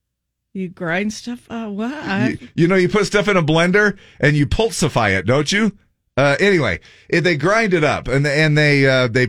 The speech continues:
Speaker 2: release it into the ocean. So it's not, I mean, it's not like they're throwing away chunks of stuff. I mean, it's, uh, but it, it's, and it's supposed to be good for the ocean and the people, the, the fish and everybody, and they all, uh, love it. And,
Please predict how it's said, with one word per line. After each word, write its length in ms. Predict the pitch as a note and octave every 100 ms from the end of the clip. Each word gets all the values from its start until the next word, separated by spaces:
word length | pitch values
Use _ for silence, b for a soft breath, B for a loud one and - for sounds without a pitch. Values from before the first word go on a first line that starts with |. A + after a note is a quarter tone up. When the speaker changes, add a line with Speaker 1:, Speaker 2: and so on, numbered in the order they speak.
| -
Speaker 2:
release 460 | B2+ C3+ C#3+ C#3+ C3
it 80 | B2
into 160 | A2
the 200 | G#2+ A2
ocean. 300 | G#2+ G#2 G2+
So 160 | - G#2
it's 120 | -
not, 180 | G#3 D#3
I 80 | D#3
mean, 160 | E3+
it's 100 | D3
not 120 | F#3+
like 180 | E3+ D3
they're 120 | C3
throwing 380 | A#2+ C#3 C3 A#2+
away 440 | A#2+ A2+ A2 G2+ - B B -
chunks 420 | - C#3 B2 -
of 260 | G#2 E2+ -
stuff. 540 | - - C3 D2 - -
I 80 | G2+
mean, 200 | G2+ G2
it's, 220 | F#2 -
uh, 280 | F#2 F2 E2+
but 140 | G#2+
it, 220 | G2+ G2+
it's, 340 | A#2 - - - _ _ _ _ _ _ _
and 160 | A2 D#3
it's 100 | F#3+
supposed 380 | E3 E3+ F#3 F#3
to 60 |
be 160 | D#3+ F3
good 240 | D3+ D#3+
for 60 | D#3+
the 160 | E3 D#3+
ocean 360 | E3+ D#3+ F3
and 140 | E3 B2+
the 60 |
people, 480 | G#2 D3 D3 D3+ D3
the, 200 | C3 C3+
the 260 | A2+ B2+ A#2+
fish 500 | - C3 C3+ C#3 B2+
and 80 | B2+
everybody, 560 | C3 A#2+ B2 B2 B2
and 120 | A2+
they 140 | A2 A2+
all, 400 | A2 A2 G#2 G#2
uh, 180 | G2+ G2
love 240 | G2+ G2
it. 140 | G2+
And, 220 | D#2+ F#2